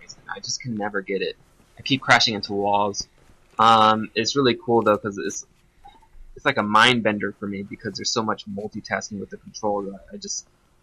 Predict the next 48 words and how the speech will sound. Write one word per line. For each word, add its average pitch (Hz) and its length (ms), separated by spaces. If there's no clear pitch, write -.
honestly, 131 380
I - 20
don't 117 220
like 113 220
the - 120
controls 107 400
too - 240
much 104 340
because 101 280
I'm 107 80
having 101 240
such 104 180
a 95 60
tough - 180
time 101 240
with 117 140
them. 139 220
I 117 80
don't 113 100
know. 107 140
It 107 100
takes 123 160
a 117 60
lot 107 180
of 101 80
practice 104 380
to 104 80
get 95 140
used - 280
to 101 100
it. 92 100
It's, 87 260
it's - 180
very 110 200
much 104 240
a - 20
challenge, 98 500
and, - 260
um, 107 240
it 110 120
is 139 180
addictive 107 460
to 98 100
try 101 220
to 98 100
get 98 220
the - 160
perfect, - 380